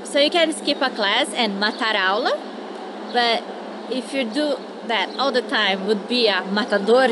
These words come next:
de aula. A truant. Ele matava muita aula. Daí, ele reprovou. He skipped a lot of classes.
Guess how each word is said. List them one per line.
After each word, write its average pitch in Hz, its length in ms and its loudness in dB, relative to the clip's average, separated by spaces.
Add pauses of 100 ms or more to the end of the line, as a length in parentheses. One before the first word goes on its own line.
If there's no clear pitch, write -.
de 208 120 2
aula. 196 920 0 (360)
A 196 80 -2
truant. 202 520 -2 (880)
Ele 277 200 4
matava 262 480 2
muita 262 460 2
aula. 202 540 2 (600)
Daí, 247 420 0 (420)
ele 254 180 -4
reprovou. 294 540 2 (720)
He 320 140 4
skipped - 500 -4
a 214 60 -2
lot 233 240 2
of 262 220 0
classes. 185 680 -4